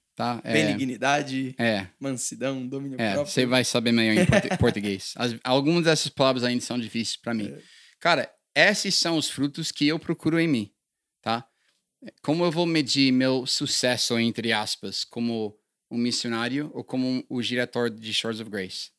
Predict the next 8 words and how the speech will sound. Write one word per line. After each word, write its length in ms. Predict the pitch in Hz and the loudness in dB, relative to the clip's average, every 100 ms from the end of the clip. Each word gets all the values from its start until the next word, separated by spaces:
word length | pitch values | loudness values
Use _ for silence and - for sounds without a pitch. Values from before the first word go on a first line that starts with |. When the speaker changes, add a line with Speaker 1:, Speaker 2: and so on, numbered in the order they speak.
| - | -8
Speaker 1:
Através 480 | 113 120 113 117 117 | -6 -4 -2 -2 -2
dos 160 | 117 | -6
frutos 300 | - 113 107 | -6 -8 -8
do 100 | 113 | -6
Espírito. 480 | 113 - 107 95 101 - - - - - | -6 -6 -8 -10 -16 -20 -20 -20 -20 -6
Se 200 | - 143 | 0 2
eu 140 | 175 190 | 2 2
estou 580 | - - 139 110 101 | 0 0 0 0 -8